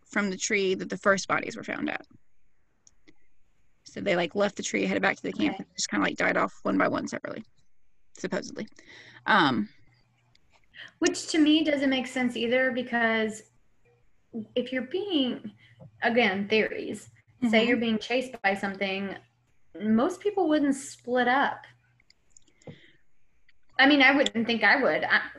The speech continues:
Speaker 2: my ass is about to, I'm not gonna leave so and
Speaker 1: Who's, and who's
Speaker 2: so
Speaker 1: to say that
Speaker 2: completely behind.
Speaker 1: So, and, and I didn't think of them as splitting up when I, when I read that, but maybe. I was thinking of
Speaker 2: I mean,
Speaker 1: they,
Speaker 2: I
Speaker 1: they
Speaker 2: do.
Speaker 1: left
Speaker 2: I
Speaker 1: together,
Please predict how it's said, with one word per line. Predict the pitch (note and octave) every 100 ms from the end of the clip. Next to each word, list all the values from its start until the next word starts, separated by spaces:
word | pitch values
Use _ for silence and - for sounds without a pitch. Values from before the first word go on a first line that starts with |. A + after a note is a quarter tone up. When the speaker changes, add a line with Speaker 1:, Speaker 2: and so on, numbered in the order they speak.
| -
Speaker 2:
my | G#3+
ass | C#4+ F4+ -
is | A3
about | G#3+ G#3+
to, | G#3+ A3+ G#3
I'm | A3
not | D4 F#4+
gonna | A#3 G3
leave | F3+ - E4 B3+ A#3 G3+ G3 - - - _ _ _ _ _ _ -
so | - C4+
and | C4
Speaker 1:
Who's, | G4 F#4
and | - B3
who's | D4 F#4+
Speaker 2:
so | F#4
Speaker 1:
to | D#4+
say | B3 C#4
that | C4
Speaker 2:
completely | A3+ B3 A3+
behind. | G3+ A3+ F#3 F#3+ G#3 B3+ C4+ - - - - - -
Speaker 1:
So, | - B3+ A#3
and, | - A3+ - E2+
and | A#3
I | F4
didn't | D#4+
think | B3+ A#3+
of | G#3
them | G3+ F3+
as | -
splitting | - G#3 F#3+
up | B3
when | F#3 F#3
I, | F#3+ D#3+
when | - G3
I | A3+
read | G#3+ -
that, | - - -
but | -
maybe. | G#3 C4+ F3+ G#3 -
I | G#3+
was | C#4+
thinking | C4+ G#3 G3
of | F3+
Speaker 2:
I | B3+
mean, | C#4+ C#4+
Speaker 1:
they, |
Speaker 2:
I | B3+ D#4+
Speaker 1:
they | A#3+ A3+
Speaker 2:
do. |
Speaker 1:
left | A3+ A#3 B3 C4+
Speaker 2:
I |
Speaker 1:
together, | A3+ G#3+ G3 G3+